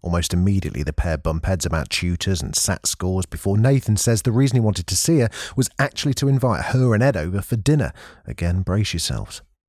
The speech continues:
Madeline sees straight through this, saying that this is Bonnie, his new wife's idea. Nathan strikes back, admitting, "Yep, she's right," and he actually thinks the idea of dinner together is a terrible one. It's a tad more colourful with his language, though.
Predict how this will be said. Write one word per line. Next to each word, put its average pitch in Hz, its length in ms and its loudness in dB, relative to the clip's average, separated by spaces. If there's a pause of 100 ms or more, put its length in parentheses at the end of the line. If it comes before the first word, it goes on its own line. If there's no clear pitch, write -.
(520)
Madeline 82 320 -2
sees 73 260 -2
straight - 360 -4
through 65 240 -6
this, 67 140 -4
saying 82 240 0
that 78 80 -4
this 104 140 -2
is 110 100 2
Bonnie, 82 460 0 (160)
his - 140 -12
new 85 160 0
wife's 104 380 0
idea. 69 440 -4 (480)
Nathan 113 300 2
strikes 127 380 0
back, - 260 0
admitting, 135 400 2
"Yep, 190 220 0
she's 139 180 0
right," 151 340 2
and 107 80 0
he 135 120 4
actually 143 280 0
thinks 110 280 0
the 131 80 4
idea 131 260 4
of 135 140 2
dinner 87 180 0
together 92 320 0
is 110 80 2
a 127 60 2
terrible 120 560 0
one. 69 200 -6 (440)
It's - 100 -10
a 78 40 -8
tad - 260 -4
more 76 140 -2
colourful 76 380 -4
with 69 140 -4
his 76 140 -2
language, 80 380 0
though. 69 180 -2